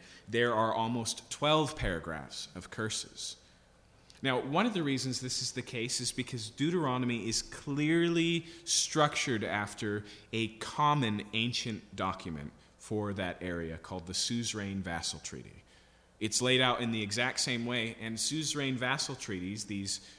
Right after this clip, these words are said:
treaties between people who were living on a lord's land and the lord that they were,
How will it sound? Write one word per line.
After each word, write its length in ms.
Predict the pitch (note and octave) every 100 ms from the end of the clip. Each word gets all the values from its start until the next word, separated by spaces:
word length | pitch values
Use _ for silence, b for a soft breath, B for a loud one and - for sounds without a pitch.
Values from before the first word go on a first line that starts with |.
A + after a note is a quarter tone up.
| -
treaties 420 | - B2+ A#2+ G#2+
between 380 | A2 G#2 G#2 G2
people 320 | A#2 A2 G#2
who 100 | F#2
were 140 | F#2
living 480 | F2+ F#2+ A2+ C#3 D#3+ B B -
on 120 | B2
a 60 |
lord's 400 | B2 C3 B2+ A#2+
land 380 | B2 A2+ G#2+ A2
and 180 | G#2 G2+
the 60 | G2
lord 420 | G2 G#2+ A2+ A2+
that 120 | G#2
they 140 | G#2+ G2+
were, 320 | G2+ G2